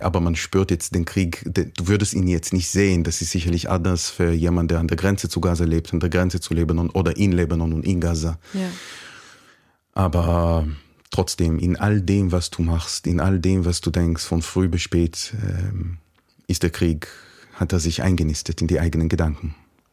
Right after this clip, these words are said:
Speaker 2: Du sagst auch, dass du, wenn du Auto fährst, du immer mit geöffnetem Fenster fährst und auch kein Radio hörst.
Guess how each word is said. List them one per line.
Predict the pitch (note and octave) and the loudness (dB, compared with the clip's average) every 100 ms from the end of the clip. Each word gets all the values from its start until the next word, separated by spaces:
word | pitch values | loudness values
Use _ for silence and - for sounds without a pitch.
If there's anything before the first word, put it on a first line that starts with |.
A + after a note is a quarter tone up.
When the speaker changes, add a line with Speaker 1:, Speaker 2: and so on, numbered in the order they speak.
| _ | _
Speaker 2:
Du | - F#3+ F#3 F#3 - | -4 -2 0 -4 -2
sagst | F#3 G#3 - - | -2 -2 -4 -4
auch, | G3+ G#3+ | -4 -2
dass | - F#3+ | -6 -6
du, | - F3 | -4 0
wenn | F#3+ | 0
du | G3 | 0
Auto | F#3 G3 A3+ | 0 0 -2
fährst, | G#3+ G3+ G3 G3+ F3+ | -4 -2 -2 -2 -4
du | - | 2
immer | A3+ A#3 | 4 6
mit | A3+ G#3 | 4 2
geöffnetem | - G3+ G3+ G#3 G3 | 0 0 0 0 0
Fenster | - F#3+ F#3 - F3+ | 2 2 0 0 0
fährst | F3 - F3 F3+ | 0 0 0 0
und | F#3 | -2
auch | - F#3+ - | -2 -2 -2
kein | - G3+ G3 | 0 2 4
Radio | F3+ F3 E3+ E3+ E3+ | 2 2 2 2 0
hörst. | E3 E3 - | 0 -2 -4